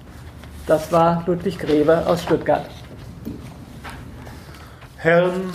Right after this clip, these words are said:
Speaker 2: Hab Grieshaber, Achalm bei Reutlingen.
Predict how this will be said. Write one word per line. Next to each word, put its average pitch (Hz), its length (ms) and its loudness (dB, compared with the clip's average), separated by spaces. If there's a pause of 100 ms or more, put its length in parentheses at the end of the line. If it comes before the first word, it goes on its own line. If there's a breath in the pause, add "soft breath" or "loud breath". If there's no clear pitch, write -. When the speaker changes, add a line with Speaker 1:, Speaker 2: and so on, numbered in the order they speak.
(140)
Speaker 2:
Hab 139 460 0
Grieshaber, 160 840 2 (680 loud breath)
Achalm 135 640 0
bei 127 380 0
Reutlingen. 127 600 2